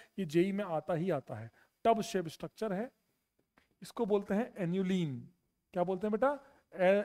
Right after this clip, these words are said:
एन्युलिन एट। ये एट क्या है? आपके इलेक्ट्रॉन्स या कार्बन बोल सकते हो, आठ कार्बन की रिंग है, सिंगल रिंग, और उसमें इलेक्ट्रॉन दौड़ रहे हैं, ये डायरेक्ट बोल सकते हो एट एन्युलिन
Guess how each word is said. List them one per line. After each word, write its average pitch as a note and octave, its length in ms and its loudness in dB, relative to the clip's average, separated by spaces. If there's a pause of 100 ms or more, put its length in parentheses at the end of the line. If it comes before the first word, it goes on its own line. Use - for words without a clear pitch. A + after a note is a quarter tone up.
(120)
एन्युलिन G#3 560 0 (160)
एट। D#3+ 360 4 (280)
ये A3+ 160 -4
एट C#4+ 280 2
क्या A3 220 2
है? C#3 240 0 (220)
आपके F#3+ 280 6
इलेक्ट्रॉन्स A#3+ 520 2
या C4+ 60 6
कार्बन A3 320 6
बोल A3+ 140 4
सकते G3+ 220 2
हो, B3+ 100 6 (220)
आठ B3+ 360 12
कार्बन C4+ 400 12
की D4+ 140 12
रिंग C#4+ 220 8
है, D#4 80 8
सिंगल C4+ 460 8
रिंग, B3 240 2 (520)
और G3 80 0
उसमें G3 180 -4
इलेक्ट्रॉन G#3 340 -4
दौड़ E3+ 200 0
रहे F3 140 0
हैं, E3 180 -2 (220)
ये E3 100 2
डायरेक्ट E3+ 460 2
बोल F3 140 -2
सकते F3+ 260 -8
हो F#3+ 80 -6 (160)
एट A#3+ 200 -2
एन्युलिन F#3+ 320 -2